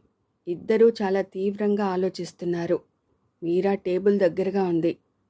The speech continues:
అతను ముందుకు వచ్చాడంటే పుస్తకాలన్నీ అతని మీద విసురుతూ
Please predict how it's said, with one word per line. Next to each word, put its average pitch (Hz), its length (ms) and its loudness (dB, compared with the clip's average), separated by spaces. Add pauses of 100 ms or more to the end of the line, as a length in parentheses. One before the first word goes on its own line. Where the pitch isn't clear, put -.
(140)
అతను 180 240 -6
ముందుకు 196 440 2
వచ్చాడంటే 202 720 -2 (400)
పుస్తకాలన్నీ 208 760 0
అతని 190 300 -2
మీద 196 200 2
విసురుతూ 202 640 0